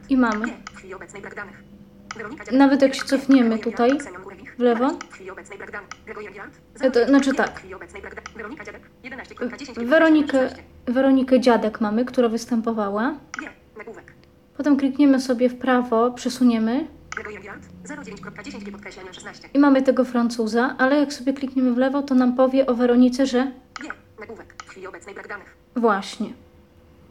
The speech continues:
Speaker 2: G. Nagłówek.
Speaker 1: Więc może
Speaker 2: Weronika Dziadek. Jed-, D. Nagłówek.
Speaker 1: Y
Speaker 2: W chwili obecnej brak danych. D.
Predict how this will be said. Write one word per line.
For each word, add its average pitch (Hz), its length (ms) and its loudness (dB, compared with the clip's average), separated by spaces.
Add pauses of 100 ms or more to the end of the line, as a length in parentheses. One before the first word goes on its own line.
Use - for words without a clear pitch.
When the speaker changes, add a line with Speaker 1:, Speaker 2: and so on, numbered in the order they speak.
(920)
Speaker 2:
G. 285 100 -14 (300)
Nagłówek. 214 260 -18 (260)
Speaker 1:
Więc 294 260 -4
może 269 200 2
Speaker 2:
Weronika 311 280 -8
Dziadek. - 180 -16 (220)
Jed-, - 260 -14
D. 233 60 -12 (320)
Nagłówek. - 400 -18
Speaker 1:
Y 240 400 2
Speaker 2:
W 240 40 -16
chwili 185 180 -16
obecnej 185 260 -18
brak 190 140 -18
danych. 202 200 -14 (120)
D. 233 100 -16